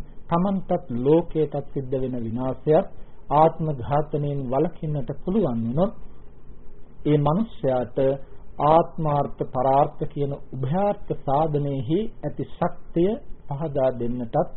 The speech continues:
මේ ටික වේලාවක් ධර්ම දේශනාව තුළින්. ආත්ම ඝාතනයයි කියලා කියනකොට බොහෝ දෙනෙකුට එක්වරම සිතට නැගෙන්නේ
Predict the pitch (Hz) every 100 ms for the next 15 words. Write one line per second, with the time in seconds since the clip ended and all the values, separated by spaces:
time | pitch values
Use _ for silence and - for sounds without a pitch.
0 | - 131 131 123 - - 175 - 160 123
1 | 120 120 120 120 - 117 117 147 139 120
2 | 117 - 117 117 147 - 135 110 - -
3 | - - - - - - - - - -
4 | 156 190 - 240 233 131 143 156 165 160
5 | 151 143 - 127 123 - 156 135 - 113
6 | - 165 269 - - - 127 147 190 185
7 | 135 139 143 151 147 131 - - 160 156
8 | 147 - 147 160 135 123 120 139 135 131
9 | 180